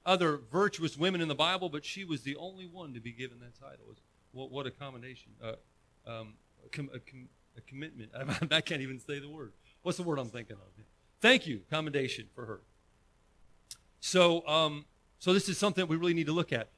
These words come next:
Five forgotten virtues that maybe are all kind of overlooked in our Christian walk, but are important. I wanna bring these to you today. The first one we're gonna look at is honor.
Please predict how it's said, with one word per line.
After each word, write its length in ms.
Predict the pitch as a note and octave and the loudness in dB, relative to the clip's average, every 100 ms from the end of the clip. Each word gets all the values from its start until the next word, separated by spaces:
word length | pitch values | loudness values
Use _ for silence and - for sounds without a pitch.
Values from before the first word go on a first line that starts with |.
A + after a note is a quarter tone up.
| _ | _
Five 560 | - F3+ G3 G3+ G3 | 4 8 10 8 4
forgotten 500 | - E3 D#3+ E3 D#3+ | 0 0 4 4 2
virtues 720 | C#3+ D#3+ D#3 - B2 B2+ B2+ - _ _ _ _ _ _ A#2+ | -2 0 0 -2 -4 -4 -10 -18 _ _ _ _ _ _ 0
that 380 | D#3 D#3 - _ _ _ _ _ | 4 4 0 _ _ _ _ _
maybe 240 | G#3 E4+ C#4+ | -12 -4 0
are 100 | G3+ | 2
all 120 | F3+ | 2
kind 160 | F3+ F3+ | 2 0
of 60 | |
overlooked 580 | E3+ E3 F3+ F3+ - - - | -2 0 0 0 -4 -18 -12
in 60 | B2+ | -8
our 100 | B2+ | -8
Christian 460 | - D3 - C3 | -6 -8 -8 -10
walk, 320 | B2 C#3 E3+ - _ _ | -4 -4 -4 -8 _ _
but 120 | B2+ | -6
are 180 | B2+ B2 - | -4 -6 -8
important. 600 | B2+ A#2+ D3+ D3+ C3+ A#2+ - _ _ - | -14 -12 -8 -8 -8 -14 -18 _ _ -20
I 80 | A2+ | -16
wanna 260 | C3 A#2 G#2+ _ | -14 -14 -16 _
bring 180 | A#2+ A#2 | -14 -12
these 220 | A2+ G#2 | -14 -16
to 140 | - B2 | -16 -16
you 140 | A2 | -14
today. 420 | - A2 G#2+ G#2+ _ _ _ _ _ _ _ _ _ _ _ | -12 -10 -10 -12 _ _ _ _ _ _ _ _ _ _ _
The 80 | - | -2
first 260 | D#3+ A3+ A3+ | 6 6 6
one 100 | F#3+ | 4
we're 100 | E3+ | 6
gonna 120 | F3 | 4
look 220 | E3 E3 | 4 4
at 180 | F3 D#3 | 4 4
is 100 | C#3 | 4
honor. 380 | D#3 D#3 B2+ | 6 4 2